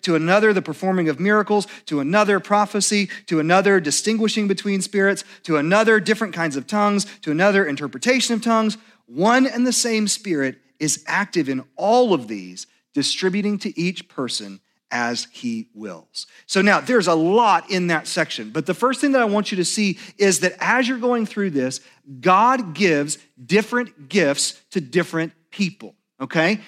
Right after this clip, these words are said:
He gives uniquely different gifts to uniquely different people.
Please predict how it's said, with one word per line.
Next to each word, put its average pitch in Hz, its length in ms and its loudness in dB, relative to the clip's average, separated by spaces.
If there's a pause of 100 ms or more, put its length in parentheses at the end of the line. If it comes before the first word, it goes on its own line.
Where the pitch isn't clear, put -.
(140)
He 208 140 2
gives 160 300 0
uniquely 170 800 -2
different 202 460 -2
gifts 135 340 0 (140)
to 165 100 -10
uniquely 165 500 -2
different 156 340 -4
people. - 360 -8